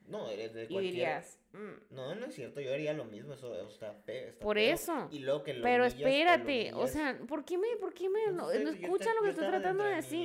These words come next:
Speaker 2: decir?
Speaker 1: ese me interrumpiste.
Speaker 2: Estoy tra-, escucha lo que estoy tratando de decir.
Speaker 1: Digo.
Speaker 2: O sea, si fuera un hombre que está saliendo con una niña de veinte años y está casado, dirías,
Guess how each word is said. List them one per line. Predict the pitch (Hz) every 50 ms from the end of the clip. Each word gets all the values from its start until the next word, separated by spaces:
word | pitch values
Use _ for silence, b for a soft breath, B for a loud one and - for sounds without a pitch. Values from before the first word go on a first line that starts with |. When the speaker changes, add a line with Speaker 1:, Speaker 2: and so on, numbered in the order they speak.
| 285
Speaker 2:
decir? | 208 156
Speaker 1:
ese | 170 170
me | 151 131 120
interrumpiste. | 117 117 113 117 110 104 - - - - _ - 233
Speaker 2:
Estoy | 247 247 269 262
tra-, | 240 320 330
escucha | 294 262 302 311 262 359
lo | 359 381
que | 359
estoy | 330 269 269 269
tratando | 277 302 262 294 294 294 294 302
de | 294
decir. | 269 247 - 254 254 240
Speaker 1:
Digo. | 196 - - - _ _
Speaker 2:
O | - - 220
sea, | 226 240 226
si | 226 - 240
fuera | 220 226 240 233 240 254 269
un | 294 320 302
hombre | 269 240 233 226 214 208 208 208 220 233 - - _ b b b b b b -
que | 208
está | 208 208 - 214 208 220
saliendo | 277 254 240 247 254 254
con | 247 233
una | 220 220 220
niña | 226 226 233 240
de | 226
veinte | 208 202 208 214 208 226
años | 220 214 208 208 208 196 190 196 196 196
y |
está | 185 180 - 190 190
casado, | - 226 226 226 226 208 208 214 220
dirías, | 208 190 175 165 151 -